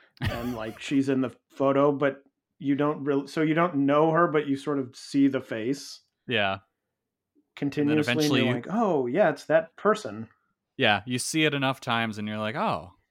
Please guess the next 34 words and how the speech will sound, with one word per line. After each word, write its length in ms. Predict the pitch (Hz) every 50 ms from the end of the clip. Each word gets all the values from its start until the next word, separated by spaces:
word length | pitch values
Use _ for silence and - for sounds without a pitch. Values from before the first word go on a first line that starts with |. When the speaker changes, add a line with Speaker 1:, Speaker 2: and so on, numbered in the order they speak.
| _ _ _ -
Speaker 2:
okay, 340 | 156 180 - - 101 92 87 -
I 100 | 131 156
know 200 | 156 165 202 226
who 160 | 175 127 107 95
this 280 | 92 95 90 - -
is," 320 | 95 92 87 90 98 - _
but 120 | - -
you 100 | 92 104 107
really 280 | 113 127 131 120 107 110
don't. 440 | 101 104 98 101 135 123 107 - - -
<laughs> 60 | 214 - - _ _ _ _ _ _ _ _ _ _ _ _ _ _ _ _ _ _ _ _ _ _ _ _ _ _ _ _ _ _ _ _ _
Speaker 1:
Also, 400 | - 156 220 254 - 349 359 349
she 280 | 277 - - 240 233 226
looked 420 | 175 160 185 247 277 277 - - - _ _ _ _ _
huge 640 | _ - - - - 147 151 175 208 214 196 175 185
in 120 | 175 170
the 80 | 160 143
match. 420 | 135 123 123 139 165 185 - - - -
I 100 | 151 170
don't 140 | 214 220
know 120 | 196 180 175
if 120 | 160 -
it's 160 | 165 139 -
just 220 | - - 143 139 -
because 280 | 156 143 - 143 131
everyone 380 | 135 131 131 135 135 139 139 139
on 120 | 135 127
Stars 460 | 117 - - - 131 123 123 135 135 131
is 120 | 123 120
very 280 | 110 120 123 123 120 117
small, 500 | - - - - 113 107 107 113 131 143
but 160 | 143 151 147
she 180 | - - 170 160
looked 360 | 151 143 180 226 226 - -